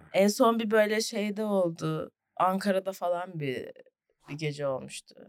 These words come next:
Hatta işte sonra ben Aksel'le podcast'ta bahsettim bundan. İşte iki kilo verdiğim için mi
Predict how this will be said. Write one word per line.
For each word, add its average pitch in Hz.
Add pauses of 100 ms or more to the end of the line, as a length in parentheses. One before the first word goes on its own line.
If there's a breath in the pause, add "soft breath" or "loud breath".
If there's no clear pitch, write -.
(240)
Hatta 208
işte 254
sonra 233
ben 226
Aksel'le 220
podcast'ta 208
bahsettim 190
bundan. 180 (680 soft breath)
İşte -
iki 233
kilo 208
verdiğim 175
için 226
mi 208